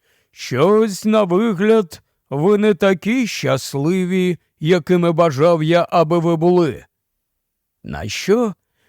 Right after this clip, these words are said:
Люсі обізвалася за всіх: «Ми боїмося,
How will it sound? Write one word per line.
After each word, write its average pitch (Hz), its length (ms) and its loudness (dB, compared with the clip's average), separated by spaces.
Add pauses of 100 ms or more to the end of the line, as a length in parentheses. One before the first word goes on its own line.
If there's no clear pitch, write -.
(180)
Люсі 185 500 -2
обізвалася 147 920 -2
за 165 140 -2
всіх: - 560 -6 (760)
«Ми 196 360 0
боїмося, 202 840 -2